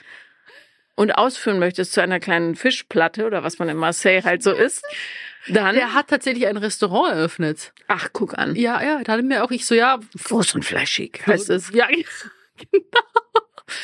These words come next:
Speaker 2: Da gibt's nur Würste. Ähm,
Speaker 1: Was heißt fleischig auf Französisch? Das weiß ich jetzt nicht.
Speaker 2: Das schauen wir jetzt mal ganz kurz nach. Und es kann dann auch dieses Viech immer so lustig aussprechen.
Speaker 1: Ja.
Speaker 2: Moment. Deutsch.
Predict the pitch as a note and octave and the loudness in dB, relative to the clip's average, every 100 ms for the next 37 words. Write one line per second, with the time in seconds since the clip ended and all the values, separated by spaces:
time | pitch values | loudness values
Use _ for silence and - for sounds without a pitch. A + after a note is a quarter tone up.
0 | - - A3 F#3 - F#3 D#3 D#3 F#3+ F#3+ | -14 -6 -4 -4 -4 -4 -4 0 2 2
1 | - D#3 - - - A3 A3+ A#3 A3+ A3+ | -2 -4 -4 -12 -12 -2 2 2 0 -2
2 | - A#3+ A#3 C4 A3+ - - F3+ G3+ - | -2 -2 2 0 0 0 2 4 2 0
3 | G3+ - - E3+ E3 - - - - E3+ | 0 0 2 2 0 -10 -16 -12 -2 0
4 | - D3 D3+ - D#3+ - D#3+ D3+ C#3+ - | 2 2 0 0 0 2 0 0 -4 2
5 | D3+ D#3 - - F#3 - - F#3+ F#3 - | 0 0 -8 -4 -2 0 0 0 0 -2
6 | - F3+ - F#3 - F3+ G#3+ F3+ E3+ - | -2 -2 2 0 2 2 2 0 0 -2
7 | F#3+ D3+ - E3+ E3+ - A3 - F3 F3 | 0 -2 0 0 0 0 0 2 0 2
8 | D#3 E3+ - - F3+ - - D#3 G#3 A#3 | 2 -2 -4 -2 -2 -2 -4 -2 0 -4
9 | - - - F3+ E3+ _ _ D#3+ F#3 G3+ | -6 -4 0 0 -2 _ _ 0 0 0
10 | - - _ D#3+ D3+ E3+ F3+ - - - | -6 -18 _ -2 2 2 2 -4 -4 -4